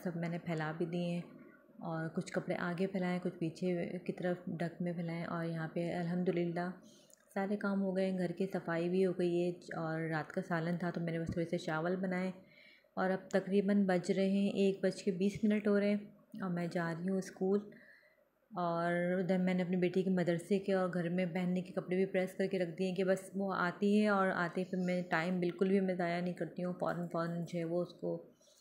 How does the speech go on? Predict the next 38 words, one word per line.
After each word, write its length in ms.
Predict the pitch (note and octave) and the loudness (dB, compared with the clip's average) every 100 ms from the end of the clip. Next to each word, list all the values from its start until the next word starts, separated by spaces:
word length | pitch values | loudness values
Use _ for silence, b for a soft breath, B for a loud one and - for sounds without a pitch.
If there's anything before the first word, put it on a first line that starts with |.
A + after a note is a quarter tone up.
| b - | b -2
सारे 180 | E3 E3 | -2 0
काम 220 | E3+ E3 | -2 -2
करके 240 | E3+ F3 | -2 -2
सुलाती 420 | F3 E3+ D#3 - F#3 | -2 0 0 -2 0
हूँ, 140 | G3 | 0
चूँकि 240 | F#3+ F3 E3+ | 0 -4 0
फिर 120 | F3+ | 0
मदरसे 400 | F3 D#3 D#3+ G3 | 0 -2 2 2
जाना 260 | G3 G3 G3 | 2 0 0
होता 220 | F#3+ F#3+ | 0 0
है 60 | |
तो 100 | F#3 F#3+ | -2 -2
कम 200 | F#3+ F#3 | -2 -2
से 120 | G#3 | -2
कम 220 | F#3+ F3+ | -2 2
भी 120 | F#3+ | 2
वो 240 | F#3 G#3+ B B B B - | 2 0 B B B B 2
एक 220 | G#3 G#3 | 4 6
घंटा 200 | G#3 G3+ | 4 4
सो 160 | G#3 G3 | 4 4
जाए। 140 | G3+ G3+ | 4 2
मेरी 220 | F#3+ G3 | 4 4
ये 400 | F#3+ F#3 - F3+ | 4 2 -2 -2
कोशिश 380 | F3 F3 G#3 G3+ | -2 2 0 4
होती 260 | F3+ F3+ F#3+ | 0 4 2
है 60 | |
कि 100 | F3+ | 4
बस 180 | F#3 F3+ | 0 0
एक 220 | - G3 F#3+ | 0 2 2
घंटा 180 | F3 | 0
तो 100 | F#3 F3+ | 0 -2
मैं 120 | F3 | -2
कम 160 | E3+ E3+ | -4 -4
से 100 | F#3 | -2
कम 160 | F3+ | 0
उसको 200 | E3+ F3+ | 0 -2
सुला 260 | - D#3 C#3 | -2 -2 -2
दूँ। 160 | E3+ | -2